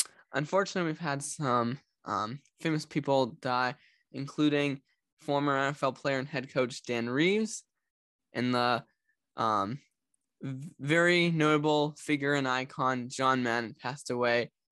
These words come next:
um, just before New Year's last week, which was a little sad. Um,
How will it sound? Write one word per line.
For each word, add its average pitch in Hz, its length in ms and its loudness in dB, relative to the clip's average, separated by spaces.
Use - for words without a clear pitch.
um, 95 380 -2
just - 280 -4
before 127 580 0
New 135 160 -4
Year's 113 340 -4
last 117 300 -4
week, 113 200 -6
which - 180 -14
was 113 180 -8
a - 400 -12
little 131 120 0
sad. 123 440 0
Um, 107 380 -2